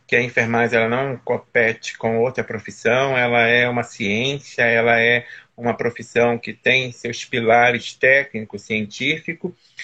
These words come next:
e a gente precisa ocupar os espaços, seja no executivo, no legislativo, seja no município, no estado,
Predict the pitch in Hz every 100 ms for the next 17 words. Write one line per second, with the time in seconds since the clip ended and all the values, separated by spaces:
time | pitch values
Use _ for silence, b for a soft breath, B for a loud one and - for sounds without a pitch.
0 | B - 156 185 165 190 - 196 202 180
1 | 202 220 208 175 180 208 _ _ - 139
2 | 143 - - 143 139 - - 143 139 127
3 | 117 - 104 - 143 151 123 120 117 113
4 | - 113 110 104 - 113 107 120 113 110
5 | 104 101 - 143 143 110 101 - 127 127
6 | 131 123